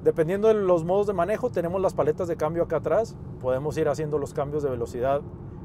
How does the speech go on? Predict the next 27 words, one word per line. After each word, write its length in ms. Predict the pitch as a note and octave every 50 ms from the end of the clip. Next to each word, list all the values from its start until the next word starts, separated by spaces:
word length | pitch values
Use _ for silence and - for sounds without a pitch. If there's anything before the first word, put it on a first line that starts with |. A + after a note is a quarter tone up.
| - - -
directamente 800 | C#3 C#3 C#3 C#3 - D#3+ C#3+ C#3+ C#3+ C#3 - D#3 C#3+ C#3+ D3+ - - - - - - - - -
con 160 | C#3 C#3 C3
las 140 | C3 B2+ -
paletas. 580 | - C3 C3 C#3 D#3 D3+ - A3 C4 - - - - - - - - - - - - - - - - - - - - - - - - - - - - - - - - - - - - - - - - - - - - - - - - - - - - - - - - - - - - - - - - - - - - - - -
Y 80 | E3 G3
el 120 | F#3+ E3+
clúster 600 | - D#3+ E3 F3 F3+ - - - F3+ F#3 G3+ G3 - - - - - - -
de 100 | C#3+ C#3+
instrumentos 600 | C#3+ C3+ - C#3+ C#3 D3 D3+ D#3 D#3 E3+ E3+ D3+
ya 160 | C#3+ D3 C#3+
nos 180 | D3+ D3 C3+ D3
va 80 | D3
marcando 600 | C#3+ D3 C#3+ C3+ - D3 C#3 C#3+ C#3+ D3 D3+ D#3 D3+ - - - - - - - - - - -
la 120 | C3 C3
velocidad 420 | B2 B2 A#2+ A#2+ A2+ C3 B2+ C3+ D3
a 20 |
la 100 | D3 D3
que 100 | - D#3+
vamos. 300 | D#3+ E3+ F#3+ G#3 F#3 E3 - -
Obvio, 340 | E3+ G3+ A#3 B3+ A#3+ A#3+
esto 280 | A#3+ C4 - - C#4+ C#4
ya 240 | C4 A#3 A3+ A#3 B3
es 120 | A#3 -
para 400 | - - B3 B3 A#3 A#3 G#3 F#3+ F3+
una 180 | F#3 G#3 A3+ G3+
conducción 500 | - G3+ F3+ D#3+ D3 C3+ E3+ F3 F3+ F#3
más, 320 | F#3+ F#3+ G3 G#3 -